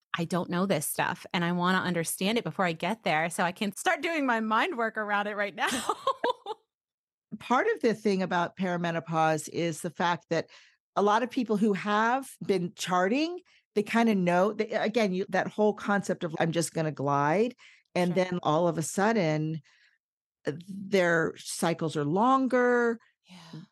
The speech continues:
Speaker 2: Their menstruation is different. They don't know what to do. They're, uh, afraid that they may get, "Oh, oh my goodness, am I gonna get
Speaker 1: Yeah.
Speaker 2: pregnant?"
Speaker 1: I was gonna say the stakes feel a lot higher because do you wanna be raising a child when you're fifty?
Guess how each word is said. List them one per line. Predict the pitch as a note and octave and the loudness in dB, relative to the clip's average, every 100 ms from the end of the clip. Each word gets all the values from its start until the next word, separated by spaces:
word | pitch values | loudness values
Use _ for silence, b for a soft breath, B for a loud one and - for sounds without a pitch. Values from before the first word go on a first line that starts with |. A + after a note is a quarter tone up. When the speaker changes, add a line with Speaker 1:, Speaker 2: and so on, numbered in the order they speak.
| _ - | _ 0
Speaker 2:
Their | E3+ | 2
menstruation | D#3+ D#3+ D3+ - E3 D#3+ - D#3 | 2 0 -2 0 0 2 0 0
is | C#3+ - | -2 -4
different. | - A#3 A#3 A#3+ A3+ G#3+ G#3 G#3 - - b b b _ _ | 0 0 2 2 4 6 4 2 -6 -16 b b b _ _
They | D3 D#3 | 0 0
don't | D3 C#3 | 0 -2
know | |
what | C#3 C3+ - | -2 -4 -6
to | C#3+ | -6
do. | G#3 B3 A#3+ A#3 A3 A3 G#3+ G#3 - | 0 2 4 6 6 4 2 0 -8
They're, | D#3 D#3+ D3+ D3 C#3+ D3 | -2 2 2 2 -2 -4
uh, | - _ - | -6 _ -2
afraid | D#3 - F#3 D#3+ D3+ | -2 0 0 2 2
that | C#3 | 2
they | D3+ | 2
may | D3 C#3 | 2 2
get, | D3 - - | -2 -4 -2
"Oh, | D#3+ - | -2 2
oh | D#3 | 0
my | C#3 | 2
goodness, | F#3+ D#3+ B2+ | 2 2 -2
am | - C#3 | -2 0
I | |
gonna | C#3 C#3 | 0 0
get | C3+ G3+ | -2 -4
Speaker 1:
Yeah. | F#3+ | -4
Speaker 2:
pregnant?" | G#3 A3+ G3 | -2 0 -2
Speaker 1:
I | |
was | G3 | -4
gonna | G#3 G3 | -4 -2
say | A3+ G#3 | -4 -4
the | F#3 | -6
stakes | - A3+ B3+ - | -4 -4 -4 -4
feel | F#3+ E3 | -4 -2
a | D#3 | -2
lot | E3 F#3 C3+ | 0 0 0
higher | A3 A3 F#3+ E3+ F3 | -2 -2 -2 -4 -8
because | F3 G3 F3 E3+ | -10 -6 -6 -6
do | F#3+ | -6
you | F#3+ | -4
wanna | F3+ G3 | -4 -4
be | G3 F3+ | -4 -4
raising | F#3 F#3+ F#3+ | -4 -2 -4
a | F#3+ | -4
child | - C4+ G#3+ F#3+ | -2 0 0 -2
when | F#3 F3+ | -4 -6
you're | F#3 | -6
fifty? | - C#4+ - - - | -6 -10 -12 -16 -16